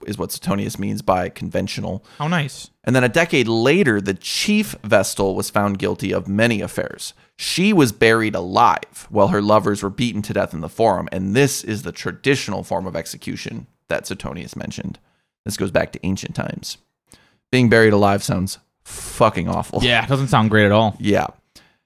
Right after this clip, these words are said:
Speaker 1: This was entirely legal for Domitian to do, but obviously very, uh, strong
Speaker 2: Mm-hmm.
Speaker 1: sign to the Senate as well because,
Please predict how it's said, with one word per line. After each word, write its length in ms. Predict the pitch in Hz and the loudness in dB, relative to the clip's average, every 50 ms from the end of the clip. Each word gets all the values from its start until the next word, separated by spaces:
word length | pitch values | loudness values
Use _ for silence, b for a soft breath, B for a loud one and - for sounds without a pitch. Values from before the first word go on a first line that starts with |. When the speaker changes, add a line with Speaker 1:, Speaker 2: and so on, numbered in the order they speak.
| _ _ _ _ _ - | _ _ _ _ _ 4
Speaker 1:
This 140 | 175 190 214 | 4 6 6
was 160 | 240 220 185 | 6 6 6
entirely 760 | 180 139 123 - - 170 175 180 180 180 180 165 151 131 123 | 4 4 2 2 4 6 6 8 8 8 8 6 6 4 4
legal 520 | 113 107 117 120 113 139 156 170 196 220 - _ - | 2 0 0 2 4 4 4 4 2 -2 -6 _ -2
for 120 | - 139 | 0 2
Domitian 380 | 127 120 120 120 117 - 117 104 | 2 4 4 2 2 2 0 0
to 120 | - 101 | 0 -2
do, 400 | - 147 - - 92 101 127 147 | -4 -4 -4 -2 0 0 0 0
but 180 | 156 151 101 - | 2 2 2 4
obviously 520 | - 104 113 - 104 101 - - 104 101 | 4 4 4 2 0 -2 -4 -4 -4 -2
very, 500 | 98 101 98 95 95 98 98 92 87 - - | -2 -2 -2 -2 -2 -4 -4 -6 -8 -8 -8
uh, 160 | - 92 82 - | -6 -6 -6 -6
strong 380 | - - 127 127 117 104 120 | -6 -2 2 4 4 6 4
Speaker 2:
Mm-hmm. 80 | 120 120 | 4 2
Speaker 1:
sign 240 | 123 113 110 107 104 | 2 2 2 0 -2
to 100 | - - | -4 -6
the 120 | 165 - | -6 -6
Senate 340 | - - 110 107 104 104 98 | -2 0 2 2 2 0 -2
as 140 | 90 87 - | -4 -4 2
well 240 | 101 113 110 101 | 4 6 6 6
because, 880 | 95 98 90 - - - - 185 180 160 117 110 110 110 107 107 - - | 6 2 -2 -8 -10 -4 2 4 6 6 6 6 4 2 -2 -4 -8 -8